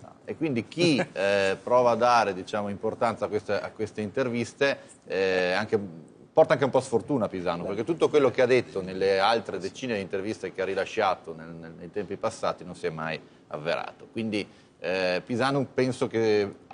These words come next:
Speaker 1: autocandidi se stesso probabilmente e ci prova a, ad alternanze di, eh, un paio di mesi ogni tanto. Quindi questo, eh, ehm, ci sembra chiaro. Dopodiché sulla questione che diceva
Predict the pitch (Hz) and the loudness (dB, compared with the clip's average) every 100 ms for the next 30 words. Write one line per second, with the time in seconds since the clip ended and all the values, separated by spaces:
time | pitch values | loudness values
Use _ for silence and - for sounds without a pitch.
0 | - 131 127 123 127 117 101 95 92 - | 0 0 0 -2 -4 -4 -6 -6 -10 -4
1 | 101 85 - 78 80 80 87 87 87 135 | -4 -4 -8 -6 -6 -6 -6 -8 -4 -2
2 | 127 110 92 90 101 135 117 82 80 76 | -2 -4 2 4 4 4 4 0 -4 -8
3 | - - - 82 90 104 101 104 104 101 | -14 -16 -6 -4 0 0 0 0 -2 0
4 | 120 92 90 87 82 80 80 80 - 95 | 0 0 -2 -6 -4 -6 -8 -10 -4 -4
5 | 95 92 87 87 85 82 76 80 78 - | -4 -6 -8 -6 -6 -6 -10 -12 -14 -14
6 | 62 87 101 90 101 - 90 - - _ | -14 -12 -10 -6 -8 -6 -8 -8 -18 _
7 | _ _ _ - 80 - - 82 82 80 | _ _ _ -8 -8 -8 -12 -8 -6 -4
8 | 78 82 78 - - 110 110 101 98 - | -6 -8 -14 -14 -10 -4 -2 0 -2 -2
9 | 78 60 120 120 139 131 131 98 - - | -4 -4 -4 -2 -2 0 2 0 -4 -8
10 | 120 110 98 71 - - _ - 107 135 | -4 0 2 0 -6 -20 _ -8 -4 2
11 | 131 101 87 87 90 - 113 104 90 | 4 4 -2 -4 -4 -2 2 4 4